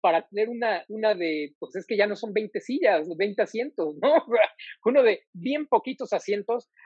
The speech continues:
a mí me da en el lenguaje no verbal que tú bien comentas, toda la seguridad para volver a afirmar para, para toda tu audiencia que estamos por escuchar, estamos muy próximos a escuchar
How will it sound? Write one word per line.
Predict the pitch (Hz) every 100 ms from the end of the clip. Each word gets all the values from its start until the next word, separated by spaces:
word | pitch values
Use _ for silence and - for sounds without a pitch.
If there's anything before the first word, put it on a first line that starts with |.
| -
a | 196
mí | 233 277 285 _
me | 226 202 190
da | 202 220 220
en | 170 165
el | 165 160
lenguaje | 170 175 202 202 180
no | 175 196
verbal | 180 170 175 -
que | -
tú | - 175
bien | 165 165 -
comentas, | 165 185 202 247 240 _ _ _ -
toda | 262 285
la | 269 226
seguridad | 190 170 185 220 254 -
para | 175
volver | 160 165 190
a | 202
afirmar | - 151 165 190 202
para, | 170 156 156 -
para | 170 160
toda | - 180 180
tu | 156
audiencia | 160 190 165 - _ _ _
que | 175
estamos | 165 - - 185 208 220 - -
por | 165
escuchar, | 151 - 139 - 170 220 190
estamos | 147 165 156
muy | 190 247 247
próximos | - 196 196 208 175 -
a |
escuchar | 160 - 127 127 _ _ _ 185 202